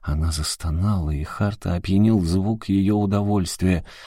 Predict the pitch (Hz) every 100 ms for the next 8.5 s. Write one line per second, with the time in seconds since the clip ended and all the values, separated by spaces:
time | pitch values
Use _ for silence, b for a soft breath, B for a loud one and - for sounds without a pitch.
0 | B - 73 71 71 76 71 78 76 76
1 | 78 78 76 78 80 - 76 80 82 76
2 | - 69 73 - B B 78 76 85 -
3 | - 90 92 85 - 85 - 95 90 87
4 | - 87 - 90 107 98 95 90 85 87
5 | - 90 110 - 101 98 - 101 92 87
6 | 92 98 - 127 98 95 107 104 101 104
7 | 101 - 120 - 101 101 104 110 113 110
8 | - 104 117 123 110